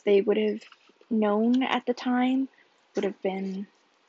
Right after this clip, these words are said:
a seaside village, fishing, um, people classifying themselves as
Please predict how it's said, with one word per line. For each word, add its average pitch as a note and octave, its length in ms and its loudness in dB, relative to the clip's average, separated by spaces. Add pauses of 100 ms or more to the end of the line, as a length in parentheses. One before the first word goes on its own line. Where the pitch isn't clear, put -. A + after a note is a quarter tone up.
(1400)
a A3 80 0
seaside G#3 580 0
village, B3 680 2
fishing, B3+ 720 2 (680)
um, G3+ 360 -8
people A3 500 -2 (240)
classifying A3 800 -2
themselves G#3+ 560 -2
as F#3+ 200 -4